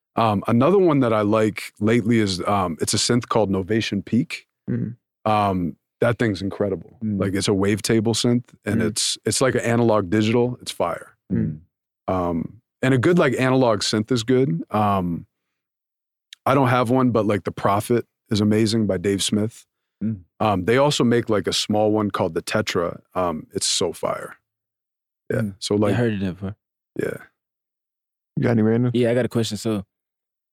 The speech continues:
Speaker 4: I mean, I got a random question. What producer do you think,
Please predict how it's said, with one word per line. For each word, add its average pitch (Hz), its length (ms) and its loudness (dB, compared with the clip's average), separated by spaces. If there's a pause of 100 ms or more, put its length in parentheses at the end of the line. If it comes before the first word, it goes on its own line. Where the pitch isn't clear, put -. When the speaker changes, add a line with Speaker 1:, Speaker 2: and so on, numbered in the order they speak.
(140)
Speaker 4:
I - 20 2
mean, 127 60 2
I - 80 2
got 117 100 2
a 107 60 0
random 117 260 0
question. 95 460 -2
What 120 240 0
producer 120 400 0
do 110 100 2
you 110 100 0 (120)
think, 113 300 0